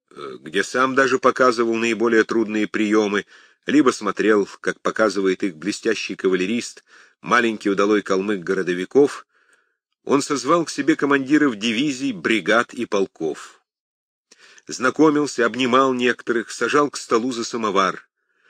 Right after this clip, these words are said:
Встреча была хоть и деловой, но почти что неофициальной, дружеской. Аку Городовикова обласкал как мог, усадил рядом по правую руку.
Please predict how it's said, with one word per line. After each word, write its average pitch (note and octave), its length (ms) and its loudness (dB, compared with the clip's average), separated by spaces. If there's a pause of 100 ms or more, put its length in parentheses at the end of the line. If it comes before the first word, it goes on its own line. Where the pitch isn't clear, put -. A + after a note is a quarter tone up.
(180)
Встреча D#3+ 480 0
была D#3 200 2
хоть D3+ 220 -2
и D3 40 -2
деловой, C#3+ 540 2
но G2+ 120 -2
почти - 380 -2
что - 180 -6
неофициальной, C3+ 800 -2
дружеской. G#2+ 640 -6 (1080)
Аку D3+ 300 4
Городовикова C#3 760 2
обласкал A2 520 0
как B2+ 220 -4
мог, G#2+ 320 -4
усадил B2 380 -2
рядом A2 400 2
по F#2+ 120 -2
правую F#2+ 440 2
руку. F2 380 -2